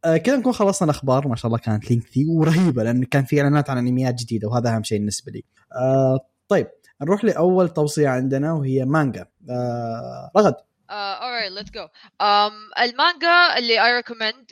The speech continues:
Speaker 2: well، هي مجموعة مانجا، بس هي تتبع نفس الفرانشايز. آم،
Speaker 1: مهم، مهم.
Speaker 2: Legend of Zelda.
Speaker 1: سلسلة، يعني، سلسلة.
Speaker 2: آه، يا، سلسلة. آه، basically، آه، نينتندو، آه، مين ما يعرف نينتندو. آه، عندهم سلسلة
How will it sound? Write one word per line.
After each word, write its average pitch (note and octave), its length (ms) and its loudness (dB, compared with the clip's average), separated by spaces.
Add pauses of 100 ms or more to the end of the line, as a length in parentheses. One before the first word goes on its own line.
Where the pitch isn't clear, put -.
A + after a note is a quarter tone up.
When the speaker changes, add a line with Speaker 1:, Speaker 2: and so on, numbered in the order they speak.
(120)
Speaker 2:
well، C4 100 2
هي D#4 160 2
مجموعة C#4+ 520 0
مانجا، D4+ 560 -4 (300)
بس B3 220 -4
هي D#4+ 220 4
تتبع B3+ 460 -2
نفس C4+ 200 -12
الفرانشايز. G3+ 960 -8
آم، F#3+ 240 -8 (120)
Speaker 1:
مهم، G3+ 220 4 (140)
مهم. D#3+ 200 2
Speaker 2:
Legend - 320 -10
of - 20 -20
Zelda. G3+ 420 -12
Speaker 1:
سلسلة، A2 500 6
يعني، G#2+ 180 0
سلسلة. A#2+ 340 -2 (160)
Speaker 2:
آه، - 160 -14
يا، A#3+ 180 -6
سلسلة. G#3 380 -18 (180)
آه، A3 360 4
basically، C#4+ 680 0
آه، G#3 680 0
نينتندو، G#3+ 460 -8 (220)
آه، E3 300 -12
مين G3+ 100 -10
ما F#3 80 -6
يعرف E3+ 140 -6
نينتندو. - 240 -20 (100)
آه، G#3 180 2
عندهم C4+ 400 2
سلسلة B3+ 440 -4